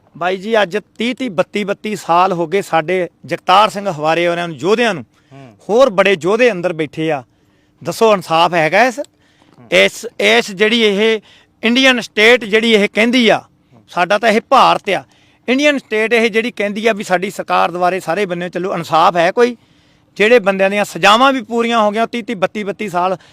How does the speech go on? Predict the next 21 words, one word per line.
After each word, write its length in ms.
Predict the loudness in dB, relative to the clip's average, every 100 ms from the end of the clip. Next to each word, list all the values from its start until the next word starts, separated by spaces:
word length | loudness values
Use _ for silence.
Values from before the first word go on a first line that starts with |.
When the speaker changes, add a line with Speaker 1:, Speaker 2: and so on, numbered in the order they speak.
| _
Speaker 1:
ਸਜ਼ਾਵਾਂ 480 | -4 2 4 4 2
ਜੇਲ੍ਹਾਂ 320 | 2 2 2
ਦੇ 80 | 0
ਵਿੱਚ 200 | -2 -6
ਕੱਟ 240 | -6 -4
ਰਹੇ, 120 | -4
ਕਿੱਥੋਂ 260 | -4 -4 -4
ਇਨਸਾਫ 320 | -2 -4 -4
ਮਿਲੂਗਾ? 300 | -6 -10 -14 -20 _ _ _ _ -20 _ _ _ _ -12
ਫਿਰ 100 | -2
ਤਾਂ 140 | 0
ਬਾਈ 180 | 0 0
ਜੀ, 120 | -2
ਜਿਹਦੇ 260 | -4 -2 -2
ਧੌਣ 320 | 0 0 0
ਤੇ 120 | -2
ਗੋਡਾ 340 | -2 2 2
ਰੱਖਾਂਗੇ, 360 | 2 0 -4 -2
ਉਹੀ 200 | -2 -2
ਬਾਪੂ 380 | 0 -2 -2 -4
ਆਖੂਗਾ। 440 | -4 -6 -8 -8